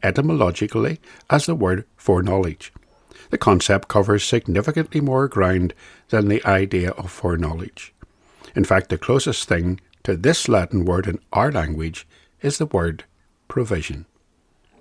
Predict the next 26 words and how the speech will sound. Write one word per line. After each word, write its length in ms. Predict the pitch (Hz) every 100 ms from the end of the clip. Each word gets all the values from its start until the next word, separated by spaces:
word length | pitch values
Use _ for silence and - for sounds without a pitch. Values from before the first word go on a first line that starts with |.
| _ - _ _ _ _ -
So 220 | - 80
R 140 | 82
C 180 | - 90
Sproul. 380 | - - 85 80 - _ _ _ _ _ _ _ _ - - - - - _ _
So 140 | -
simply, 420 | 92 101 - 92 - _ _ _ - - - - - _ _ _ _ _ _ _ _ _
the 100 | 143
providence 480 | - 104 101 92 -
of 140 | 87
God 280 | - 92 80 - _ _ _ _ _ _ -
is 120 | 104
God's 280 | 98 90 -
sovereignty 580 | 90 87 92 87 98 - - - _ _
for 260 | _ - 85
us. 340 | - - - - _ _ _ _ _ - - - - - _ -
In 80 | 107
Lord's 240 | 110 -
Day 140 | 110 90
ten, 300 | 98 95 92
the 80 | -
Catechist 560 | 110 151 170 110 -
is 100 | 90
going 220 | - 92
to 60 | 92
discuss 440 | 90 - 104 90 -
the 260 | 90 90